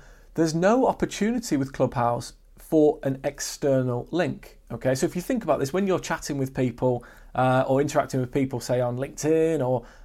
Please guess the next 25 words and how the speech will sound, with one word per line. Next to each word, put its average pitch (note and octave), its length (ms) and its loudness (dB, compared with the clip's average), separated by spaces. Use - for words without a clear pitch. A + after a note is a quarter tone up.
on C3 120 -4
Instagram, D3+ 580 -2
Facebook, D#3+ 320 0
wherever D#3 240 -2
it - 60 -2
might C3 240 -2
be, C#3+ 400 4
then F3+ 120 2
you F#3+ 80 4
can G3+ 140 0
put E3+ 160 4
a C#3+ 60 8
link G3 400 2
in C#3 120 0
there B2 240 2
that A#2+ 160 -4
sends D#3 320 0
people D#3 360 -2
off B2+ 160 0
to - 120 -4
your A#2+ 300 2
website, C3 640 2
your B2+ 180 -2
online B2 360 -2
store, C#3 720 4